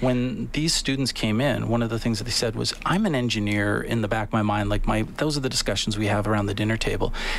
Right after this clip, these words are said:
And I wanted to understand why I was feeling so good. What was that? So she actually went to the library and did some research. And there's a lot of research out there that the telomeres on our chromosomes start to increase, which is the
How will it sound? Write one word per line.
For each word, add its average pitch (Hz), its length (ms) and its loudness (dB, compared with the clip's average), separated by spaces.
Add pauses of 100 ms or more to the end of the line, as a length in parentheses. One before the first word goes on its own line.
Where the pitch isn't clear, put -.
And - 80 2
I 143 60 2
wanted 190 260 2
to 208 60 0
understand 147 320 0
why 151 160 0
I 226 60 2
was 214 200 2
feeling 143 340 0
so - 160 2
good. - 300 -4
What - 140 2
was 247 320 2
that? - 340 -2 (300)
So - 120 -2
she - 120 0
actually 214 220 0
went 135 240 0
to - 60 -4
the 156 60 2
library 117 320 0
and 110 80 0
did 113 140 -2
some 113 180 0
research. - 460 0
And 113 320 0 (220)
there's 135 160 0
a 127 40 2
lot 123 220 2
of 113 80 0
research 110 340 0
out 113 160 0
there 107 140 2
that 110 180 2 (380)
the 107 140 -2
telomeres 127 600 0
on 110 140 2
our 110 80 0
chromosomes 117 720 2
start - 260 -2
to - 160 -2
increase, 123 520 0
which 113 160 -2
is 104 220 0
the 107 420 0